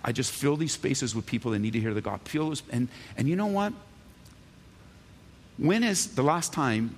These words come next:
you walking in from the parking lot, you prayed for an empty parking space,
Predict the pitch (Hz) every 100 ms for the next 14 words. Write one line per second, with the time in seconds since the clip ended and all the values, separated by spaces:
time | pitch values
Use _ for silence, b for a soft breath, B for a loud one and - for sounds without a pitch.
0 | - 123 151 147 139 131 135 127 107 -
1 | 123 120 98 98 104 - - 147 160 180
2 | - 127 107 120 139 139 - 120 - 98
3 | - 98 87 - -